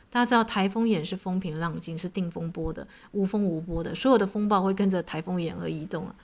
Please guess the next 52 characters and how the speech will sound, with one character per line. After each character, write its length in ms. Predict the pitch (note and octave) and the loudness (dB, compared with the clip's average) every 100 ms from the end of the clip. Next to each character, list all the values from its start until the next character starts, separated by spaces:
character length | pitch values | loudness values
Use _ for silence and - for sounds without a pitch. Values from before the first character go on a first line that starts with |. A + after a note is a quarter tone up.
| - - - - | -20 -20 -20 -12
确 300 | - D#4+ C#4+ | 2 4 6
实 260 | - G#3 | 4 4
你 160 | G3+ F#3+ | 4 4
们 160 | E3 F#3 | 2 0
现 140 | G#3 | 4
在 120 | G3 | 4
是 160 | G3 G3 | 2 2
在 140 | G3 | 0
台 180 | - E3 | -2 -6
风 220 | E3+ F3+ | -6 -6
眼 140 | D#3+ - | -6 -6
当 200 | D#3+ D#3+ | -6 -6
中 160 | E3 | -4
啊， 60 | D#3+ | 2
所 140 | C4 | 6
以， 160 | C#4 A#3 - - - - | 6 4 -2 -20 -20 -4
呃， 340 | G#3 F#3+ F#3 | 2 2 4
你 80 | G3 | 8
们 100 | G#3 | 8
可 140 | A3 G#3+ | 8 6
能 160 | G#3 | 10
有 140 | A3+ C#4 | 10 10
点 120 | G3 | 6
头 200 | - F#3+ | 2 2
痛， 200 | B3 G#3+ | 4 4
这 80 | G#3+ | 4
个 80 | |
作 160 | G3 A3 | 6 8
业 120 | G#3 | 8
有 100 | F3+ | 6
点 140 | F#3+ E3+ | 2 0
难 200 | D#3 F3+ | -2 -4
写， 200 | - A3 | -4 -2
但 180 | A#3 A3 | 2 4
你 120 | F3 | 4
们 140 | D#3+ | 0
好 120 | E3+ F3 | -2 -2
像 160 | G#3+ | 0
有 80 | F#3+ | 0
一 60 | F#3+ | 0
场 300 | - F#3 G3 - - | -2 -6 -8 -14 -10
防 180 | F3+ F#3+ | -2 2
护 140 | G#3 | 4
罩 160 | G3+ F3+ | 4 4
一 60 | F3+ | 2
样 120 | F#3 | 0
把 80 | E3+ | -2
你 60 | |
们 100 | E3 E3+ | -4 -4
保 160 | E3 | -6
护 180 | - F3 | -4 -6
住。 180 | F3 | -4